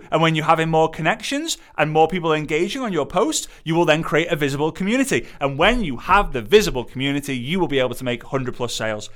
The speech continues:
every single month, regardless of what your product is. We sell thousands of copies of I Dare You.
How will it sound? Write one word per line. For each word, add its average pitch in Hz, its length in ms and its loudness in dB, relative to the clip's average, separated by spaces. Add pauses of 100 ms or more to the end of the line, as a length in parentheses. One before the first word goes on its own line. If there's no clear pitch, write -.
(160)
every 135 180 -2
single 123 220 -4
month, 139 260 -6 (160)
regardless 160 420 4
of 185 40 -8
what 147 100 -4
your - 60 -14
product 143 280 -4
is. 170 280 -6 (760)
We 175 260 -2
sell 160 600 0 (240)
thousands 175 880 4
of 151 100 -10
copies 143 640 -4
of 127 100 -4
I 120 140 0
Dare 110 220 -6
You. 107 260 -8